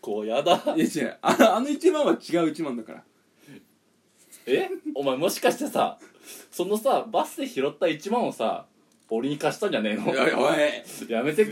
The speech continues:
Speaker 1: れよ、マジで。
Speaker 2: いや、おい、おい、おい。
Speaker 1: やだ。
Speaker 2: その一万は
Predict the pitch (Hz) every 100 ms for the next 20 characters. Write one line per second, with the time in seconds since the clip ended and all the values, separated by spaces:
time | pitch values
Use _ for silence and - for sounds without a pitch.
0 | - 285 220 - - - - - 135 131
1 | 120 120 120 113 113 104 - - - -
2 | - 127 180 208 392 381 339 - 320 320
3 | 330 214 127 147